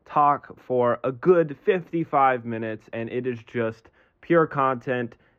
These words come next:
and, uh, I hope you guys can still enjoy it.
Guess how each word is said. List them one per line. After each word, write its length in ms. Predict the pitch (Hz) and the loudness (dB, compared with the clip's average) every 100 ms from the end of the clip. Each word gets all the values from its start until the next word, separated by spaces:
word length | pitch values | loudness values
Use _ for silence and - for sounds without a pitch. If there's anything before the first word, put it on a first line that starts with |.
| - | -10
and, 360 | 117 117 113 120 | -6 -4 -4 -2
uh, 220 | 113 113 - | 0 0 0
I 120 | 127 | 0
hope 260 | 151 147 | 2 0
you 160 | 139 135 | 0 -2
guys 420 | 127 123 120 117 | 2 2 2 -2
can 200 | - 117 | -6 -8
still 720 | 107 - _ 123 117 113 113 - | -8 -14 _ 0 2 2 -2 -4
enjoy 460 | 117 113 104 98 92 | -6 -4 -4 -4 -4
it. 280 | 85 - | -6 -10